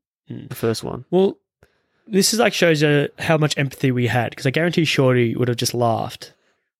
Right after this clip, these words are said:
Speaker 1: about this girl,
Speaker 2: <laughs>
Speaker 1: old chick crying.
Speaker 2: Yeah, crying.
Speaker 1: The older woman.
Speaker 2: Oh.
Speaker 1: He would have.
Speaker 2: Yeah, probably.
Speaker 1: And me and you, like, we take, it hit her
Speaker 2: I
Speaker 1: hard.
Speaker 2: took it hard. I was like, "I'll bloody marry her." No, I didn't think that. I
Speaker 1: You
Speaker 2: wouldn't
Speaker 1: wouldn't marry her, but you're just, like, take her up for, like, a,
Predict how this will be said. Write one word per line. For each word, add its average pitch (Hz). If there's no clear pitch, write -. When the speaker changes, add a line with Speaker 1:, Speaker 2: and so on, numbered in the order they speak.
Speaker 1:
about 123
this 127
girl, 120
Speaker 2:
<laughs> -
Speaker 1:
old 131
chick -
crying. 117
Speaker 2:
Yeah, 143
crying. 139
Speaker 1:
The -
older 135
woman. 123
Speaker 2:
Oh. 110
Speaker 1:
He 190
would 240
have. 127
Speaker 2:
Yeah, 117
probably. -
Speaker 1:
And 165
me 214
and 214
you, 196
like, 160
we 185
take, 175
it 175
hit -
her 170
Speaker 2:
I 120
Speaker 1:
hard. 185
Speaker 2:
took 262
it 185
hard. 139
I 131
was 143
like, 135
"I'll 202
bloody 120
marry 117
her." 107
No, 120
I 107
didn't 110
think -
that. -
I -
Speaker 1:
You -
Speaker 2:
wouldn't 139
Speaker 1:
wouldn't 120
marry 117
her, 113
but 117
you're 120
just, 120
like, 120
take -
her 131
up -
for, -
like, 120
a, -